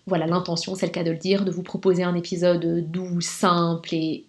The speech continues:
et motivant et inspirant pour démarrer cette année. Euh, et aussi déculpabilisant, parce que comme je vous le disais, je pense que beaucoup de femmes, euh, comme moi, comme s-, les femmes que j'accompagne, qui sont sensibles,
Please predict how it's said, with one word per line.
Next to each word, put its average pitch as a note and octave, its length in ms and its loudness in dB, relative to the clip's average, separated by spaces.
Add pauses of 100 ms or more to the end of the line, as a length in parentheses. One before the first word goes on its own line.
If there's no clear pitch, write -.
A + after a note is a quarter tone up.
(300)
et F3+ 80 -4
motivant F3+ 560 2
et E3+ 100 2
inspirant E3+ 460 -2
pour E3 180 -8
démarrer D#3+ 340 -4
cette D#3+ 200 -6
année. D#3+ 260 -10 (840)
Euh, D#3+ 300 -4
et G#3 100 4
aussi G3+ 240 6
déculpabilisant, F3 800 2 (160)
parce E3+ 180 -4
que F3 100 -2
comme F#3+ 200 0
je F3 80 -4
vous F3 80 0
le F#3 80 0
disais, F3 240 2
je - 140 2
pense F3+ 180 -6
que - 80 -4
beaucoup E3+ 260 -2
de - 60 -12
femmes, F3+ 400 -2 (420)
euh, D#3 280 -4 (1040)
comme F3+ 200 2
moi, F3+ 440 4
comme D#3+ 180 -4
s-, - 320 -12
les E3+ 80 -4
femmes E3+ 200 2
que F3 100 2
j'accompagne, E3 500 -2
qui - 140 -8
sont E3+ 120 -4
sensibles, F#3+ 760 0